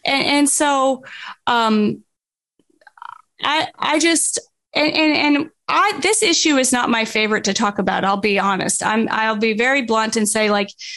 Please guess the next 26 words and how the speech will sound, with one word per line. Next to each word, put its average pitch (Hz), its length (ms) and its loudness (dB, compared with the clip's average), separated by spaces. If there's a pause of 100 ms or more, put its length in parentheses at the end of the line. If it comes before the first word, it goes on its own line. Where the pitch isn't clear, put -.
when 240 120 0
it 240 100 -2
comes 311 280 4
to 302 160 2
abortion, 214 680 0 (420)
it's 233 180 -2
one 247 140 2
of 233 60 2
my 208 140 2
least 240 380 0
favorite 226 420 0
political 214 400 0
issues 208 340 0
to 190 100 -4
talk 196 280 -2
about 190 260 -2
people, 196 460 -2 (280)
to, 233 140 0
to - 140 -4
talk 233 260 0
to 247 60 -2
people 202 300 0
about, 185 320 -2
because 226 680 0 (640)
I 247 200 0
find 233 520 0